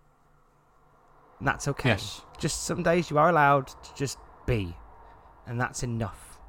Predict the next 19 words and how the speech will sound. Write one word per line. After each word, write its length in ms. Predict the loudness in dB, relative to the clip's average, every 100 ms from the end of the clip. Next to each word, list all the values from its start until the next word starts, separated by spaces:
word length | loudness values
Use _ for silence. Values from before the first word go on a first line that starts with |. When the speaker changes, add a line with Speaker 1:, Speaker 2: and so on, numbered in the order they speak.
| -18
Speaker 1:
The 80 | 2
fact 220 | 4 4
that 60 | -4
you 240 | -4 0
are 180 | 2 2
there 460 | 0 0 2 0 -2 -14 -20 -20 -12
and 120 | -8
you 120 | -6
are 60 | 0
listening 300 | 0 0 -2
to 120 | 0
this 400 | 0 -2 -4 -14 -14
and 160 | -10
you 160 | -8 -6
are 140 | -8
just 260 | -6 -6 -8 -12
being, 540 | -2 2 2 0 -2 -6 -10 -20 -20 -20 -20 -20 -20 -20 -8
that's 300 | -8 -6 -10
enough. 480 | -8 -8 -10 -14 -20